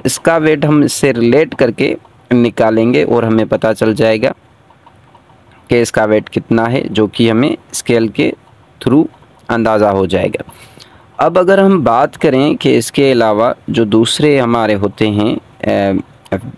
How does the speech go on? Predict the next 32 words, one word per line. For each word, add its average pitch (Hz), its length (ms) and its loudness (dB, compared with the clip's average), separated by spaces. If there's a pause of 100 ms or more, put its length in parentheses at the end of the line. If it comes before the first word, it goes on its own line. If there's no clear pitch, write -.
बैलेंसिंग 107 580 0
के 101 340 0
इंस्ट्रूमेंट, 120 560 0
वो 117 120 0
कौन 117 200 0
से 113 140 -2
होते 120 240 0
हैं, 139 140 -2
तो 139 140 0
वो 123 300 2
हमारे 127 300 0
होते 131 260 -2
हैं 156 200 0
इलेक्ट्रॉनिक 123 720 -2 (420)
बैलेंस। 92 500 -2 (580)
अब - 180 -2 (120)
electronic 175 640 0
balance 151 340 2
दोस्तों 151 400 0
कैसे 143 320 -2
work 131 280 0
करता 123 360 -2
है, 131 180 0
ये 127 260 2
हमारा 117 520 0 (120)
work 117 360 -2
करता 120 380 -2
है 131 180 -2
balancing 123 720 0
the 101 100 2
force 101 420 -2
के - 280 -2